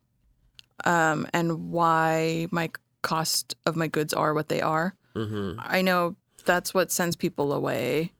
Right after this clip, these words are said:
Speaker 2: Mm.
Speaker 1: is, like, pricing, and it's hard to portray what goes into handmade.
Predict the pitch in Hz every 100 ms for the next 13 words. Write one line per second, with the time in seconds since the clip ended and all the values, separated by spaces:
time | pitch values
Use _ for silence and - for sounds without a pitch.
0 | - - - - 110 120 120 180 170 107
1 | 156 156 - 185 170 - 185 185 170 160
2 | - - - _ - 190 - - 190 180
3 | 180 185 - 190 - 190 175 170 165 165
4 | 165 - 165 - 165 165 160 165 165 165
5 | 160 165 165 180